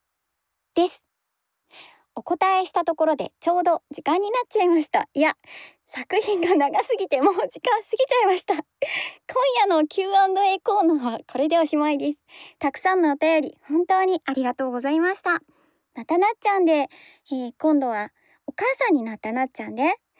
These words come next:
みんなとお会いできるかもしれないですかね。どうかな？そうであってもそうでなくても、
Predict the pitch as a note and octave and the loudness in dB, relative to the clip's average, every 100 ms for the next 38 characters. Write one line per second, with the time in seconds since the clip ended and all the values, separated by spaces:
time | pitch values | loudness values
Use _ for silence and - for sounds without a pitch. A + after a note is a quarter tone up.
0 | - _ D#4+ D#4 D4+ C#4+ C4+ D4 D4 D4+ | -20 _ 2 4 2 0 0 0 -2 -2
1 | D#4 D4 B3+ - _ _ _ F#4 G4+ F#4+ | 0 2 0 -2 _ _ _ -2 0 2
2 | E4 E4 E4 D#4 C#4 - D#4 F#4+ A4 - | 4 6 4 0 -4 0 2 4 2 -6
3 | _ - F#4 F4+ E4+ G4 - _ _ - | _ -2 0 2 2 2 -2 _ _ -2
4 | D#4+ B3 D4 D#4+ E4 C4+ E4 D#4+ C#4 D#4+ | 0 2 0 2 0 2 2 2 2 -2
5 | - E4+ C4 | -2 -4 -4